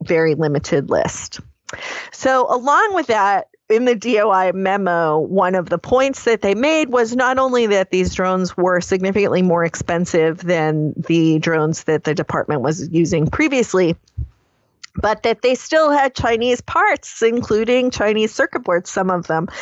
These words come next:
And that's, again, another sort of perception. These drones met the security needs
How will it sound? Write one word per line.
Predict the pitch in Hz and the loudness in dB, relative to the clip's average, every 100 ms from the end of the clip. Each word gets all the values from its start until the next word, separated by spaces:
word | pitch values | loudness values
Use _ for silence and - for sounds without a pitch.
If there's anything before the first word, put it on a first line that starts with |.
| - - - - - | -12 -12 -14 -14 -4
And | - 247 247 240 233 - _ | 0 0 0 -2 -6 -12 _
that's, | 285 330 | 0 0
again, | 277 254 453 269 | -2 0 2 2
another | 233 233 233 240 240 226 | 0 0 0 2 4 4
sort | - - 220 | 0 0 2
of | 202 190 | 2 0
perception. | - 208 294 - 208 190 | -4 -2 -2 0 0 2
These | 233 269 - | 2 0 0
drones | 240 254 247 247 247 - - - - _ - | 0 2 2 2 0 -6 -14 -20 -20 _ -2
met | 202 220 294 | 0 0 -2
the | - | -2
security | 247 226 - - 214 226 240 | -4 -4 -4 0 2 2 2
needs | 233 208 208 202 | 2 4 4 2